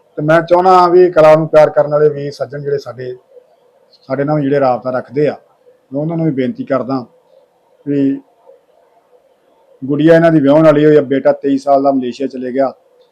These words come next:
ਤੇ ਕੁਝ ਨਾ ਕੁਝ ਇਹ ਸਾਡੀ ਭੈਣ ਦੀ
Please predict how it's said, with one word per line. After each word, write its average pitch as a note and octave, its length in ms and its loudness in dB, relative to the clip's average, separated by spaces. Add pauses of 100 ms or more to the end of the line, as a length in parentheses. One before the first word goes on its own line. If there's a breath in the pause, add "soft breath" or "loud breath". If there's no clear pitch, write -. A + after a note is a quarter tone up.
(320)
ਤੇ D3+ 60 -8
ਕੁਝ D#3+ 240 -2
ਨਾ D#3+ 120 2
ਕੁਝ D#3+ 280 2 (680)
ਇਹ D3 40 -12
ਸਾਡੀ C3+ 260 -4
ਭੈਣ C3+ 300 -6
ਦੀ C3+ 240 -2